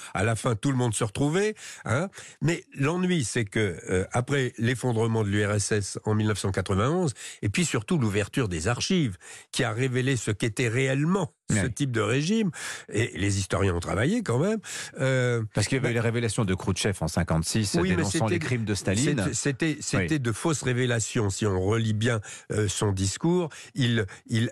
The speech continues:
Speaker 1: accusait Staline d'un certain nombre de crimes à l'égard d'un certain nombre de dirigeants communistes, injustement réprimés, et cetera. Mais, euh, il n'avait pas fait la moindre allusion à,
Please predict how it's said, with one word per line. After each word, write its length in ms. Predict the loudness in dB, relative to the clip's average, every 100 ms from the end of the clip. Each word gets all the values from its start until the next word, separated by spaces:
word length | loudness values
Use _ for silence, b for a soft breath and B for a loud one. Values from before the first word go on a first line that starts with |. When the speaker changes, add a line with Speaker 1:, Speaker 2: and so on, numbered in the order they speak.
| -2
Speaker 1:
accusait 420 | -4 0 0 0
Staline 380 | 0 0 2 2
d'un 100 | 2
certain 340 | 0 0 2
nombre 220 | 2 2 2
de 220 | 2 0
crimes 440 | -2 0 0 0 B B -2
à 120 | 0
l'égard 420 | 2 0 0 0
d'un 120 | 0
certain 320 | 0 0 0 0
nombre 180 | 0
de 120 | 2 0
dirigeants 580 | 2 2 2 0 -2
communistes, 500 | 0 0 2 2 2
injustement 720 | 0 0 0 -2 0 0 2 2
réprimés, 520 | -2 0 0 2 2
et 40 |
cetera. 400 | 0 -2 0 0 -2 B B
Mais, 220 | -2 0 -2 B _ -2
euh, 180 | -2 0
il 140 | 0 2
n'avait 240 | 2 0
pas 200 | 0 -4
fait 240 | 0 -2 0
la 100 | 2
moindre 280 | 2 0 0
allusion 460 | 0 2 0 0 -4 B B
à, 160 | -6